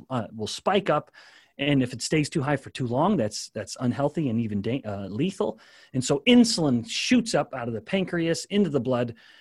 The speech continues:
opening these glucose doors, if you will, in, in a handful of tissues throughout the body, but most especially the muscle, that allows the glucose to come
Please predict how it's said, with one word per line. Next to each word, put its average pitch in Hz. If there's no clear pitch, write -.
opening 185
these 151
glucose 165
doors, 123
if 127
you 127
will, 117
in, 127
in 151
a 127
handful 208
of 139
tissues -
throughout 120
the 113
body, 143
but 117
most 160
especially 123
the 110
muscle, 131
that 156
allows 156
the 139
glucose 143
to 123
come 120